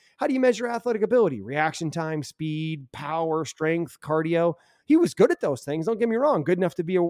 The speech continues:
the, one of the best in the world, but he wasn't the best at those things. He just had a process that allowed him to be his best. And then, so step one is intention. Step two is schedule it. Step three is they measure it. They measure their progress.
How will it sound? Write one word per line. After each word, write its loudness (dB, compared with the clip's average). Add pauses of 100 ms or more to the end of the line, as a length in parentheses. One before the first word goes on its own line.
the, -4
one 0
of 2
the 0
best -2
in -4
the 0
world, 2 (300)
but -4
he 4
wasn't 0
the -6 (100)
best -2
at -10
those -4
things. -6 (720)
He -6
just -6 (120)
had -8
a -6
process -6 (180)
that -8
allowed -8
him -4 (220)
to -6
be -6
his -6
best. -12 (520)
And 0
then, 0
so -2
step -4
one 0
is -4
intention. -6
Step -10
two -2
is -2
schedule -6
it. -14
Step -10
three -4
is 4
they 0
measure -2
it. -12 (300)
They 4
measure 2
their 0
progress. -6